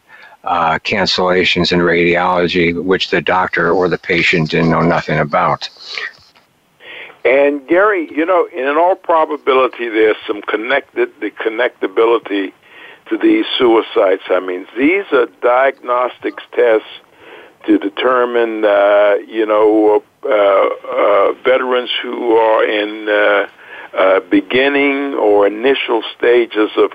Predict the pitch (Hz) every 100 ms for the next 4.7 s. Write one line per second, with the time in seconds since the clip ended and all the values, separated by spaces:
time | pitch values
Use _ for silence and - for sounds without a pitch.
0 | - 123 139 127 117 - 131 117 - -
1 | - - - - 107 107 110 107 - 123
2 | 123 123 127 120 - 123 113 113 98 95
3 | 113 104 120 123 117 - 123 117 113 107
4 | 104 - 127 123 110 113